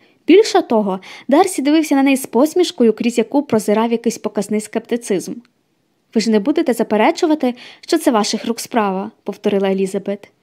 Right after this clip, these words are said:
Він відповів із напускним спокоєм. «Я не збираюся заперечувати, що зробив усе від мене залежне для того, щоб розлучити свого друга з вашою сестрою,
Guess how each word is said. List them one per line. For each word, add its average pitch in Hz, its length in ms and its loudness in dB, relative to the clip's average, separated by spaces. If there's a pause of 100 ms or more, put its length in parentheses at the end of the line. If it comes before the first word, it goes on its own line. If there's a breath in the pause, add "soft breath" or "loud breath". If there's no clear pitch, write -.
(480 soft breath)
Він 392 160 6
відповів 269 480 4
із 240 100 -2
напускним 214 440 -2
спокоєм. 208 640 -4 (500 soft breath)
«Я 392 120 4
не 415 80 4
збираюся 294 500 2
заперечувати, 247 720 0
що 240 160 -4
зробив 220 320 0
усе 220 260 0
від 220 120 -2
мене 214 180 0
залежне 262 600 0 (380 loud breath)
для 349 100 4
того, 359 260 4
щоб 269 240 0
розлучити 247 500 0
свого 214 300 -2
друга 254 320 2
з 247 80 -14
вашою 208 360 0
сестрою, 196 640 -4